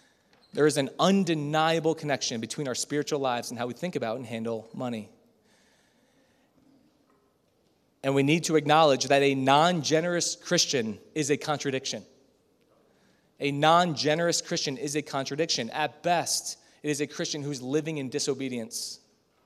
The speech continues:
And at worst, it is revealing that that person never truly understood or responded to the gospel. Because generosity is this evidence. It is one of the litmus tests on how well we live out the gospel.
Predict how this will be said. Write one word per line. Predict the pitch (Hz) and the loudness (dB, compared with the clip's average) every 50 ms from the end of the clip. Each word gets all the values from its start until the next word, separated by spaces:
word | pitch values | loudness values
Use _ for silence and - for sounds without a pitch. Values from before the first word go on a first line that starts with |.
| _ _ _ _ _ _ _ _ - - | _ _ _ _ _ _ _ _ -14 -6
And | - 151 147 139 | -4 -4 -4 -2
at | 139 151 151 135 156 | -2 -2 -2 -2 -2
worst, | 156 135 151 175 170 139 - - - - - - - - _ _ _ _ _ _ _ - | 0 2 4 4 4 2 0 -2 -6 -6 -10 -16 -16 -20 _ _ _ _ _ _ _ -6
it | - 151 151 | -2 0 0
is | 143 127 | 0 0
revealing | 143 143 131 135 147 160 156 151 139 131 | 0 -2 0 0 0 0 0 0 -2 -2
that | 127 123 | -2 -2
that | 131 139 139 - | -2 -2 -2 -2
person | - 156 143 - 147 131 127 131 | -4 -4 -2 -2 -4 -4 -4 -2
never | 143 143 135 135 | -4 -2 -4 -4
truly | 135 - - 147 147 139 131 123 | -6 -6 -4 -4 -2 -2 -2 -4
understood | 120 120 113 - - - 143 127 | -6 -6 -6 -8 -6 -6 -6 -6
or | 120 | -6
responded | 117 110 - - - 127 120 117 113 107 | -8 -10 -10 -8 -6 -6 -6 -6 -8 -10
to | - 110 | -12 -12
the | 107 | -10
gospel. | 110 117 117 117 - - - - - _ _ _ _ _ _ _ _ _ _ _ _ _ _ _ _ _ _ _ _ _ _ _ _ _ _ _ _ _ _ _ _ _ - - _ - | -8 -8 -8 -8 -12 -14 -16 -16 -20 _ _ _ _ _ _ _ _ _ _ _ _ _ _ _ _ _ _ _ _ _ _ _ _ _ _ _ _ _ _ _ _ _ -20 -20 _ -8
Because | 139 143 139 - | -4 -4 -2 0
generosity | - 170 170 160 151 143 147 165 160 - - 143 135 127 127 131 | 0 2 4 6 6 6 6 6 4 2 0 0 -2 -2 -2 -2
is | 147 135 127 | -4 -4 -2
this | 135 139 - - - | -2 -2 -2 -2 0
evidence. | - 160 170 151 156 143 131 123 120 - - | 2 2 2 2 2 0 0 -2 -2 -4 -4
It | - 151 | 0 0
is | 143 143 131 | 2 2 2
one | 127 147 156 | 2 2 2
of | 165 147 | 2 2
the | 143 | 2
litmus | 135 143 170 170 170 165 151 - | 2 4 2 2 2 2 0 0
tests | - - 143 127 123 - - | 0 -2 -2 -2 -2 -2 -4
on | 151 139 135 | -4 -4 -4
how | 120 160 156 151 | 0 2 2 2
well | 143 131 156 170 175 165 151 135 | 4 4 4 4 4 4 4 2
we | 127 156 156 | 0 -2 -2
live | 143 143 156 156 156 - | -2 -2 -2 -2 -2 -2
out | 143 151 147 139 - | -2 -2 -2 -2 -2
the | 135 131 | -6 -2
gospel. | 135 135 139 147 - - - 120 98 | -2 0 -2 -2 -4 -6 -8 -10 -12